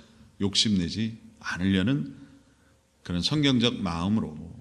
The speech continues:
주님의 마음으로 소비자를 대했기 때문인 것입니다. 뭐 개인의 어떤 기호에 따라, "아, 난 거기 별로 안 좋아하는데 목사님 왜 자꾸 거기 얘기하세요?" 하는데, 제가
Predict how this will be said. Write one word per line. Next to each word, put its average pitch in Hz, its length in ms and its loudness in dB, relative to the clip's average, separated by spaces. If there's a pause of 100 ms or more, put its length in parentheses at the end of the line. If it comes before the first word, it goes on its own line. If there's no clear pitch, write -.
(140)
주님의 113 440 4
마음으로 87 720 -4 (360)
소비자를 98 640 -2
대했기 85 640 -4
때문인 104 360 0
것입니다. - 440 -10 (2500)
뭐 127 200 0
개인의 135 480 6
어떤 160 440 2
기호에 135 420 0
따라, 101 560 0
"아, 107 100 -4
난 160 140 -2
거기 151 180 -4
별로 151 180 -2
안 107 120 2
좋아하는데 143 280 0
목사님 127 280 -2
왜 120 80 -2
자꾸 123 200 -8
거기 110 240 0
얘기하세요?" 113 480 0
하는데, 98 340 -4
제가 113 500 -2